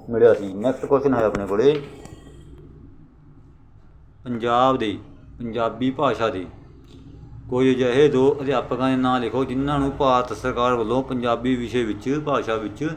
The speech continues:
ਨੈਸ਼ਨਲ ਅਵਾਰਡ ਪ੍ਰਾਪਤ ਹੋਇਆ।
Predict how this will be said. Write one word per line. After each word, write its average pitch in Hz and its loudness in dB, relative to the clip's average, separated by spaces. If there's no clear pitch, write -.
ਨੈਸ਼ਨਲ 123 -4
ਅਵਾਰਡ 117 2
ਪ੍ਰਾਪਤ 113 -2
ਹੋਇਆ। 92 -6